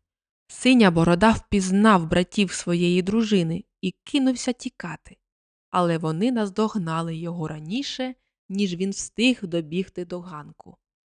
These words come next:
Проколотий їхніми шпагами,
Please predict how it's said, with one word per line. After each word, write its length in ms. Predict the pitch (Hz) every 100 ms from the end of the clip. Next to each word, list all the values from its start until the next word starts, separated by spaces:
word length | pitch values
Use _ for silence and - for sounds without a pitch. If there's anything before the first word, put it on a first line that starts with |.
| _ _ _ _
Проколотий 840 | - 202 214 - 277 247 196 190 180
їхніми 500 | 185 190 - 156 160
шпагами, 720 | - - - 247 226 214 214